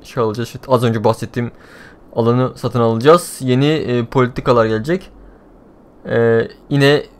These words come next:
yeni binalar gelecek. Level beş. Buradaki binalar. E, metro sistemi gelecekmiş. Özelleştirilebilir alanlar gelecekmiş. Education Boost. Bu ni-, yeni politikalar gelecek. Bu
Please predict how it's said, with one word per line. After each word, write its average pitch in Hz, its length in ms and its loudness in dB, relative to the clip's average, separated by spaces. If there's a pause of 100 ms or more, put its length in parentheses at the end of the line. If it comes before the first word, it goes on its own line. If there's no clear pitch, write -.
(180)
yeni 131 300 0
binalar 127 380 6
gelecek. 131 460 0
Level 113 320 2
beş. 160 360 -6
Buradaki 113 800 -8
binalar. 120 600 0
E, 117 80 -4
metro 127 400 0
sistemi 123 340 -6
gelecekmiş. 139 680 -6
Özelleştirilebilir - 2000 -4
alanlar 110 360 0
gelecekmiş. 131 680 -6 (720)
Education 127 580 0
Boost. 127 280 -2
Bu 135 260 -6
ni-, 127 260 0
yeni 143 140 2
politikalar 147 520 2
gelecek. 120 520 -4
Bu 120 200 -6